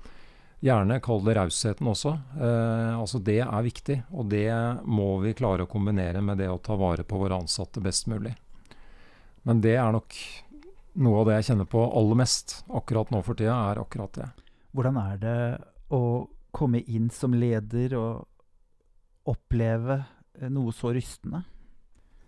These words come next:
Speaker 1: Jeg tror det er noe av det verste man kan oppleve som, eh, leder. Altså det, det treffer så hardt og gjør, eh, på en måte vondere for hele organisasjonen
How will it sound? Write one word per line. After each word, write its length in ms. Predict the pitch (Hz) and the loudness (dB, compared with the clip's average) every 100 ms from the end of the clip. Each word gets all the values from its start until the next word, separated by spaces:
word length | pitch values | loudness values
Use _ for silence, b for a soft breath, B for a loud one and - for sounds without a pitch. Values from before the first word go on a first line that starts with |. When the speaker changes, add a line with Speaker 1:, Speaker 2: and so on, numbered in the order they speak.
| 330 | -12
Speaker 1:
Jeg 160 | 349 - | -6 0
tror 320 | - 131 147 | 6 6 6
det 80 | 220 | 4
er 220 | 220 139 | 4 6
noe 220 | 139 104 104 | 8 8 6
av 80 | |
det 80 | 117 | 6
verste 400 | 113 - - - 104 107 110 113 113 113 113 113 | 2 0 -4 0 2 4 2 2 0 0 0 -2
man 380 | - 127 117 117 | -2 2 2 2
kan 400 | - - 104 107 | 0 2 4 4
oppleve 640 | 117 113 - 110 104 123 127 | 4 0 2 4 4 2 0
som, 540 | - 135 113 110 110 | 0 4 4 6 4
eh, 240 | 113 113 117 | 4 2 2
leder. 440 | 117 117 117 175 123 | 2 2 2 -2 -2
Altså 440 | 180 - - 123 | -2 -2 0 0
det, 440 | 113 113 117 117 117 | 2 2 2 0 0
det 160 | 113 - | 0 0
treffer 580 | 107 - - 107 104 | -2 -4 -6 0 0
så 380 | 104 - 104 98 | 0 0 2 2
hardt 400 | 85 104 - - - | 0 -4 -6 -12 -2
og 200 | 113 107 | 2 4
gjør, 340 | 101 101 104 | 4 2 2
eh, 760 | 107 110 107 107 107 110 123 | 0 0 0 0 -2 -2 -4
på 80 | 127 | -2
en 60 | 123 | 0
måte 240 | 113 117 | 2 2
vondere 540 | 104 107 90 90 98 131 | 4 4 4 2 2 0
for 220 | - 110 | 0 2
hele 340 | 107 113 85 | 2 2 2
organisasjonen 960 | 95 98 101 87 120 - 107 82 101 | 0 0 -2 -2 -4 0 0 2 4